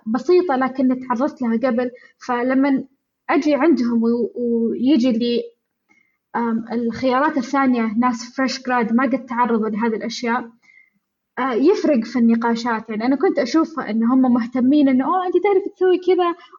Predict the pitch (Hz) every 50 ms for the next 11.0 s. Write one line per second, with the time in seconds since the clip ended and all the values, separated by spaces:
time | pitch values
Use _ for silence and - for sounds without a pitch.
0 | - 311 349 339 330 - 403 392 392 302 311 320 320 320 - - 330 330 320 311
1 | 320 311 330 339 339 330 - 294 269 277 302 294 294 - - - 381 339 339 480
2 | 494 349 262 220 220 220 214 208 202 202 - - _ - - - - - 254 -
3 | 254 269 233 240 247 247 240 262 277 240 - 240 226 208 - - - - _ _
4 | _ _ _ - _ _ - 294 294 - 320 277 381 392 392 320 269 - 285 233
5 | 311 311 330 330 - - - - 247 254 254 262 233 247 269 311 370 403 392 -
6 | _ _ _ _ _ _ _ _ - 269 269 269 262 - - - - _ _ _
7 | _ _ _ _ - 277 277 285 311 302 370 392 381 381 359 233 277 254 240 226
8 | 226 226 233 233 233 226 262 269 277 226 240 240 233 220 214 - 277 285 285 233
9 | 233 233 226 254 262 285 247 247 269 247 240 - 247 240 220 214 214 220 233 233
10 | 226 240 233 233 - 220 214 214 220 220 208 202 202 202 196 185 202 202 - -